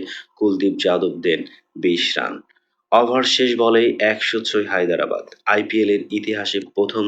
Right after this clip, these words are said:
দল হিসেবে পাঁচ ওভারের মধ্যে একশো রান তোলার কৃতিত্ব গড়ে দলটি। পাওয়ার প্লেতে শেষ ওভারে আসে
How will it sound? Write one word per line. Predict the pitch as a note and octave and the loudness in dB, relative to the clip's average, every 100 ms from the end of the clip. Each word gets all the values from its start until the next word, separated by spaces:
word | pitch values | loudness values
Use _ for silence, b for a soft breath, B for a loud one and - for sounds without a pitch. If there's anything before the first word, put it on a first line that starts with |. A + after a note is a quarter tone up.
| G2+ | -2
দল | F#2+ F2 | -2 -2
হিসেবে | F#2 - F#2 F#2 F#2 B B B - | -2 -2 0 -2 -2 B B B 0
পাঁচ | G2+ G2+ - | 2 2 -2
ওভারের | F#2+ F#2 G2 F#2+ F#2+ | 0 0 0 0 0
মধ্যে | F2 E2+ - - | -2 -4 -8 -8
একশো | - F#2+ - G2+ | -8 -6 -4 -2
রান | F#2 F2 F2+ F2 B B _ | -2 -2 -4 -10 B B _
তোলার | - F#2+ F2+ F2+ - | 0 2 2 -2 -4
কৃতিত্ব | G#2 G2+ - - E2+ | -4 -4 -6 -4 -2
গড়ে | E2+ E2 | 0 -2
দলটি। | - C#2+ - - - - | -4 -6 -10 -16 -12 0
পাওয়ার | G2+ A2+ A2+ | 4 4 2
প্লেতে | A#2 A2+ A2+ - - | 2 0 0 0 2
শেষ | C3 C3 - - | 2 2 0 0
ওভারে | G2 G#2 G2+ | 0 2 0
আসে | F#2+ F#2 G2 | 0 0 0